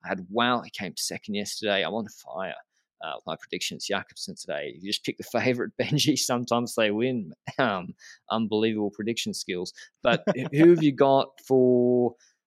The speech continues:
Speaker 1: tomorrow? I, I have a really hard time. Uh, oh, we'll go back to the Pog last three K crash. I forgot to mention that. We'll go back to that. But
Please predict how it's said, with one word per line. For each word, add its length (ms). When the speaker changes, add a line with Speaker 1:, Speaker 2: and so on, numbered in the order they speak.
Speaker 1:
tomorrow? 680
I, 300
I 140
have 100
a 80
really 560
hard 560
time. 340
Uh, 120
oh, 160
we'll 140
go 140
back 160
to 100
the 80
Pog 320
last 280
three 140
K 180
crash. 340
I 60
forgot 220
to 80
mention 220
that. 160
We'll 80
go 100
back 140
to 100
that. 180
But 120